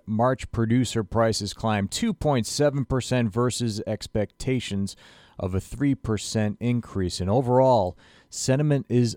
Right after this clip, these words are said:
upbeat with more evidence of cooling inflation at the moment. The Dow is up by a third of a percent, or one hundred and thirteen points. S and P five hundred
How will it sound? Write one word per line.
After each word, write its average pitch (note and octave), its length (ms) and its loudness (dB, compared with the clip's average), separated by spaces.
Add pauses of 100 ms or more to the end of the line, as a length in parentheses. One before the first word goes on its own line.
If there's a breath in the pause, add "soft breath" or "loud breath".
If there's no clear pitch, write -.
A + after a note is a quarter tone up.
upbeat A2+ 640 2
with A2 240 0
more D#3 400 4
evidence A2+ 520 2
of G#2 360 -4
cooling G#2+ 600 0
inflation A#2 920 -2
at A#2 280 -6
the B2+ 80 2
moment. B2+ 480 2
The A2+ 60 -2
Dow B2+ 460 2
is A2 120 0
up B2 200 2
by A#2+ 140 4
a A2+ 60 2
third A3 320 4
of F3+ 120 2
a D#3+ 80 0
percent, E3+ 440 0
or D#3+ 60 0
one B2 220 0
hundred A#2+ 280 2
and G2+ 120 -4
thirteen C3 500 -2
points. D3 400 -2
S B2+ 180 -2
and A#2+ 160 -4
P C3 200 0
five A#2+ 400 0
hundred D3+ 400 2